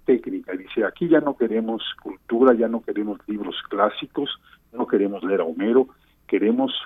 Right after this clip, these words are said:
folletos y queremos libros técnicos". Luego vino la educación socialista, o sea, ¿qué más cambio quieres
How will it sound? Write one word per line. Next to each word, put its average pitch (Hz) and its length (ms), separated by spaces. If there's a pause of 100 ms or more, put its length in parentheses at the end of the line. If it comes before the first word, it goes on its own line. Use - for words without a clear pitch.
(100)
folletos 127 560
y 98 80
queremos 95 400
libros 95 340
técnicos". - 580 (1120)
Luego 151 280
vino 151 340 (220)
la 107 80
educación 104 380
socialista, 104 560
o - 40
sea, - 140
¿qué - 180
más 143 220 (100)
cambio 131 420 (140)
quieres 117 240